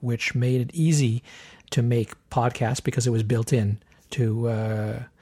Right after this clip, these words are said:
well, they, they didn't release GarageBand, they released a version with a podcast player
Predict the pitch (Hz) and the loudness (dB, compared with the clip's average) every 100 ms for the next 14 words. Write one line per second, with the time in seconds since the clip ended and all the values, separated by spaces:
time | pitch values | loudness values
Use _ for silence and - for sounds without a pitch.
0 | - - - - - - - 160 131 143 | -20 -20 -20 -20 -20 -20 -4 2 4 4
1 | 147 139 165 147 143 143 - 131 123 120 | 4 4 6 6 4 4 2 4 6 4
2 | 120 120 117 117 120 - 107 127 120 117 | 2 2 2 2 2 2 4 4 4 4
3 | 110 113 104 - 117 113 - 110 101 - | 2 2 -2 -4 -2 -2 0 0 0 -6
4 | - - 135 127 107 | -8 0 2 2 2